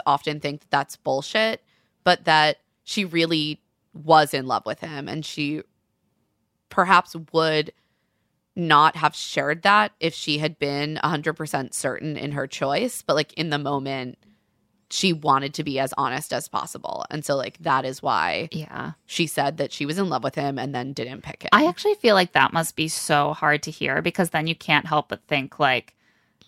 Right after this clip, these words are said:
Speaker 2: "Oh, well, so in any other setting, like, if you and I were just dating, we would be together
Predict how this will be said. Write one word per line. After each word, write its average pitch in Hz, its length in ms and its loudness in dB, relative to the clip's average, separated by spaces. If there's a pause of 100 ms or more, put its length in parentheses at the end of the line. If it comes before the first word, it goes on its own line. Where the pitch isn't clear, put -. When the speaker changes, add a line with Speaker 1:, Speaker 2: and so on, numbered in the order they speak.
(220)
Speaker 2:
"Oh, 240 180 10
well, 156 180 2
so 151 540 2 (420)
in 175 120 4
any 165 240 4
other 156 280 4
setting, 139 560 0
like, 151 180 -2
if 151 200 0
you 151 200 -2
and 143 100 -2
I 139 120 0
were 139 120 -6
just - 220 -10
dating, 127 480 -8
we 147 100 -6
would 135 120 -6
be 131 120 -8
together - 840 -2